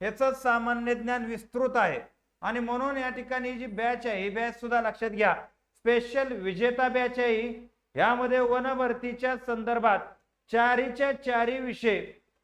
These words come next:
अतिशय जबरदस्त लेवलनं पूर्ण केलेले आहेत, जे तुमचं नव्वद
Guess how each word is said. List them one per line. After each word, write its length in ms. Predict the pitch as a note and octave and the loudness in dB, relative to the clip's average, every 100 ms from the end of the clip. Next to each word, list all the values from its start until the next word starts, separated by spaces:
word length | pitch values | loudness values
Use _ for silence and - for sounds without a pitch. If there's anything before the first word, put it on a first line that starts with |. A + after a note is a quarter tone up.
| - | 0
अतिशय 600 | B3 - C4 A#3 C#4 C#4 G3 | 0 0 -6 -2 2 2 0
जबरदस्त 720 | F3+ A#3+ B3+ A#3 C4+ - C#4 | -2 0 0 0 -2 -2 -2
लेवलनं 480 | C4 B3+ B3 A#3+ B3 | 2 2 0 -2 -6
पूर्ण 360 | A#3+ B3+ B3 | -4 -2 -2
केलेले 320 | B3+ B3 B3 A3+ | -2 0 2 2
आहेत, 140 | - - _ _ - | 2 -4 _ _ -16
जे 340 | A#2 A3+ C4+ C4+ | 2 4 6 2
तुमचं 460 | B3 A3+ G#3+ B3+ A#3+ | -4 -6 -4 -2 0
नव्वद 380 | A#3+ A#3+ B3 | 0 2 2